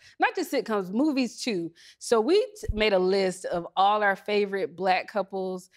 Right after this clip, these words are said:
and we just wanna talk about a few things that we love about them and that we hate about them and those things like that. So I made, I compiled a list of questions to ask A J, and we can talk about it, and then y'all can talk about it at home too.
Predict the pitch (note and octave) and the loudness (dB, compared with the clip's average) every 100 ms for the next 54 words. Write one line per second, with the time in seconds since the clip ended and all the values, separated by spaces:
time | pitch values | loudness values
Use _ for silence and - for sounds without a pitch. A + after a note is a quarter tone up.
0 | - - F#3+ B3 C4 A3 G3 F3 G3 F#3 | -20 -6 -2 0 0 0 -2 0 0 0
1 | F3+ F3+ F3 - E3+ - G#3+ - F#3+ F3+ | 0 0 0 -2 -6 -6 -6 -2 -2 -2
2 | F#3 F3 G3+ G3+ G3+ F#3 F3+ F#3 F#3 F#3 | -4 -4 -2 2 2 2 0 0 -2 -2
3 | F3 E3+ F3+ E3+ F3 E3+ E3+ F3 D#3+ E3 | -2 -4 -6 -4 -4 -4 -6 -6 -8 -8
4 | D#3+ D#3+ - D#3+ D#3+ D#3+ E3 C3+ B2+ _ | -8 -10 -12 -12 -10 -10 -8 -10 -12 _
5 | - - - - A3+ G#3 A#3+ C4 C4 A3+ | -18 -18 -10 0 2 4 2 2 2 2
6 | D3 A3 B3 B3 A3+ G3 G#3 A3 G3+ - | 0 -2 -2 2 0 2 -2 -4 -6 -4
7 | G#3+ G#3+ F#3+ F#3 F3 F#3 F#3 - G3 F3+ | -4 -4 -10 -8 -8 -8 -8 -4 -2 -2
8 | F3+ F3 F3+ F3+ G3 E3+ F3 E3+ F3 F3 | -4 -6 -6 -6 -8 -8 -8 -6 -8 -8
9 | D#3 F3 F3 F3 E3+ E3+ E3+ E3 E3 E3 | -10 -6 -4 -4 -6 -10 -14 -10 -10 -8
10 | D#3 E3 D#3 D#3+ - D#3+ | -10 -12 -14 -18 -20 -20